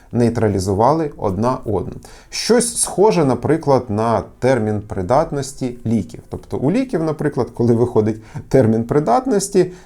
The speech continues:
здебільшого просто діюча речовина втрачає свої властивості.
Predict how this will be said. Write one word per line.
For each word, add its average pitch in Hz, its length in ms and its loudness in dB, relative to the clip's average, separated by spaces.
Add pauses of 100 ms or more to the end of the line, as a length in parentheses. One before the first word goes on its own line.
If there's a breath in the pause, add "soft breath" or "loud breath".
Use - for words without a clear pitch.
(100)
здебільшого 131 680 0
просто 131 440 -2
діюча 120 580 2
речовина 123 540 0
втрачає 165 520 0
свої 107 320 0
властивості. - 720 -4